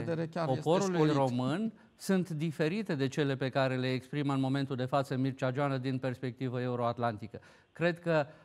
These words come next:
Speaker 2: nu trebuie să ne întoarcem împotriva alianței, dar trebuie să definim foarte limpede ceea ce trebuie conservat în interiorul națiunii române, ceea ce trebuie negociat în alți termeni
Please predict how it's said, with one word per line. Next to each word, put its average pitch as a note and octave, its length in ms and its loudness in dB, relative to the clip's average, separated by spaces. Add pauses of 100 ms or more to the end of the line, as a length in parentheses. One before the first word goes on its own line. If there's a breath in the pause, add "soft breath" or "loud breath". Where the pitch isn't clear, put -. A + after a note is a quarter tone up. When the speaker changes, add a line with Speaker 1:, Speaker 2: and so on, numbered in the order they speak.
(240 loud breath)
Speaker 2:
nu D#3+ 200 -2
trebuie D#3+ 300 0
să D3+ 140 -2
ne C3+ 120 2
întoarcem E3 500 2
împotriva C3 480 0
alianței, A#2 520 0
dar C#3+ 220 2
trebuie C#3+ 360 0
să C#3 400 0 (180 loud breath)
definim D3+ 600 0
foarte F#3 500 4
limpede C3+ 540 0
ceea C3+ 300 0
ce B2+ 200 -4
trebuie E3+ 560 0
conservat D3 800 2
în D3+ 160 0
interiorul B2+ 1000 -2
națiunii C#3 480 0
române, C3 480 -2 (420 loud breath)
ceea D#3+ 200 2
ce D3+ 160 -2
trebuie D#3 300 -2
negociat D3+ 640 2
în D3 140 2
alți A3 320 0
termeni E3+ 640 2